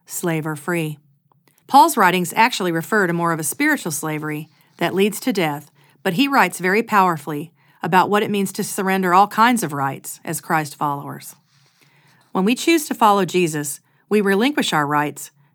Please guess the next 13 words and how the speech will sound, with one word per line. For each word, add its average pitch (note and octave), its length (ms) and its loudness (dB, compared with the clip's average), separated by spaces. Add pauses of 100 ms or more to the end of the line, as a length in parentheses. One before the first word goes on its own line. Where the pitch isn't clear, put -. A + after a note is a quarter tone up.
to F#3+ 100 -6
be G3 160 2
enslaved F#3 580 -2 (280)
to F3+ 100 -4
our D#3 140 2
own D#3 140 -2
desires. D#3 640 -4 (640)
We A#3 120 0
love A#3 260 4
from G3 140 -2
a F#3 40 -2
changed E3 480 -6
perspective. F3+ 720 -8